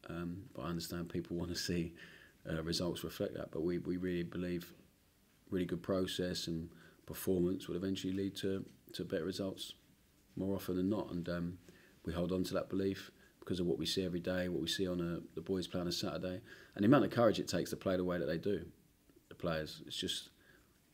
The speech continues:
like, we can never take that for granted. And I talk about it all the time, but it does. It takes in-, um, incredible courage to play that way, inc-, incredible, um, attention to detail and the work on the training pitch.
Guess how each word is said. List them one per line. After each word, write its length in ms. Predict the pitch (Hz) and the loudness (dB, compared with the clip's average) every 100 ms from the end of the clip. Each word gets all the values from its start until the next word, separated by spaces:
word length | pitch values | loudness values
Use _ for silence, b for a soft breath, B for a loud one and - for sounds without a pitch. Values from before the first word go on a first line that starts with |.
| - | -6
like, 160 | 87 87 | 0 2
we 100 | 104 | 4
can 160 | 98 | 4
never 160 | 101 92 | 4 4
take 260 | - 104 - | 2 2 0
that 140 | - | -2
for 80 | 87 | -4
granted. 340 | 85 80 69 | -2 0 0
And 120 | 87 | 0
I 40 | 87 | 0
talk 240 | - 90 | -2 -4
about 180 | - 87 | -2 -2
it 60 | 71 | 0
all 60 | |
the 60 | 82 | -2
time, 260 | 95 90 | -2 -2
but 120 | 76 78 | -2 -4
it 100 | - | -2
does. 280 | 92 80 | -2 -2
It 80 | - | -4
takes 260 | - 85 - | -4 -2 0
in-, 160 | 87 - | -2 0
um, 320 | 92 92 87 - B B B B | 2 2 2 -4 B B B B
incredible 480 | 90 85 101 92 90 | -4 2 4 4 2
courage 400 | 87 92 87 - | 2 2 2 0
to 60 | 85 | -4
play 240 | - 87 | 0 0
that 140 | 78 65 | 0 -2
way, 220 | 78 82 | -2 -2
inc-, 280 | 95 101 - | 0 0 0
incredible, 560 | 90 95 92 87 85 85 - - - | 0 2 2 2 0 -4 -12 -20 -4
um, 380 | 85 85 85 82 - B B B B B _ _ _ - | 0 2 0 -2 -8 B B B B B _ _ _ -8
attention 420 | - 92 87 87 | 2 4 4 2
to 60 | |
detail 420 | 82 98 90 85 82 | 2 4 4 2 0
and 100 | 82 | 0
the 40 | |
work 320 | 85 87 82 | 2 0 0
on 60 | 85 | -2
the 60 | |
training 320 | 82 92 87 85 | 0 0 0 0
pitch. 420 | 82 - - | -2 -2 -2